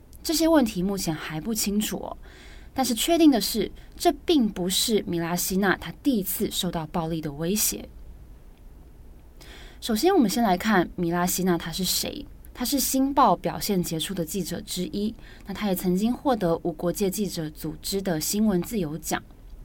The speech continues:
那她最知名的报道是她在二零一九年做的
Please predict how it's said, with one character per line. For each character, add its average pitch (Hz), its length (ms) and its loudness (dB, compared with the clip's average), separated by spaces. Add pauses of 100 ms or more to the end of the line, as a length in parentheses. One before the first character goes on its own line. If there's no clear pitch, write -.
(580)
那 262 80 -4
她 262 120 0
最 330 200 2
知 320 240 4
名 285 200 8
的 196 100 0
报 196 240 6
道 170 240 2
是 - 160 -4
她 180 160 -6
在 170 240 -2
二 233 140 4
零 190 120 2
一 214 140 2
九 190 180 0
年 151 240 0
做 185 220 0
的 156 140 0